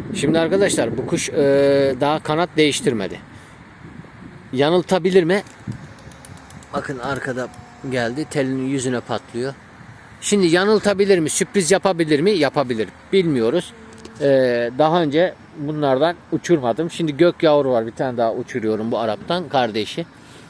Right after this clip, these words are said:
Fena değil, uçuyor ama daha henüz taklayı çevirmiş değil.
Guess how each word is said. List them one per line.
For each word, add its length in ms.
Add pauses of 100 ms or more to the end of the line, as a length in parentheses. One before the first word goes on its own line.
(320)
Fena 400
değil, 260
uçuyor 440 (140)
ama 300 (440)
daha 340
henüz 280
taklayı 420
çevirmiş 500
değil. 220